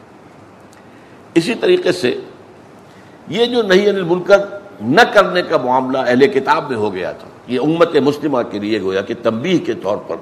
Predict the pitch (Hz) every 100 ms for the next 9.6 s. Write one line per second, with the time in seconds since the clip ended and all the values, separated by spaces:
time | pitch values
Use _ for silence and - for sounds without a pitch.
0 | - - - - 95 98 98 87 107 101
1 | 80 82 87 80 85 - - - - -
2 | - - - - - - - - - -
3 | - - - 123 143 139 135 156 147 135
4 | 123 151 165 127 110 87 98 98 90 98
5 | 69 - - - - - - - - -
6 | - - - - - - - - - -
7 | - - - - 160 269 277 269 247 214
8 | 240 214 214 208 202 196 196 196 202 226
9 | 196 180 151 151 165 170